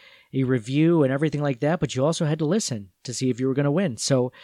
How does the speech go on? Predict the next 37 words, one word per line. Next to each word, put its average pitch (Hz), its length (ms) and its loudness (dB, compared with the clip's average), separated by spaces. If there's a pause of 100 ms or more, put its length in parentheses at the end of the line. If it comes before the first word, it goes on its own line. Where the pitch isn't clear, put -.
(320)
that's 139 240 2
gonna 160 140 4
be 156 80 4
fun. 151 280 0
At 135 100 -2
the 131 100 -2
end 135 100 -2
of 120 60 -8
the 127 60 -2
podcast, 127 380 -2
we're 131 120 0
going 127 280 -2
to 127 140 -4
announce 123 400 -4
another 127 420 -2
winner. 123 440 -2 (340)
And 135 160 2
to 143 60 -2
be 170 120 4
honest, 220 300 2
we 170 160 2
could 220 340 0
go 147 500 6 (180)
the 135 60 2
rest 151 220 4
of - 40 -8
the 131 80 -2
season 127 420 0
and 117 260 -4
f-, - 120 -20 (100)
have 123 200 0
nobody 123 260 2
claim 123 260 -4
it. 113 80 -4
We 139 120 0
have 151 260 -2
roughly 147 480 -4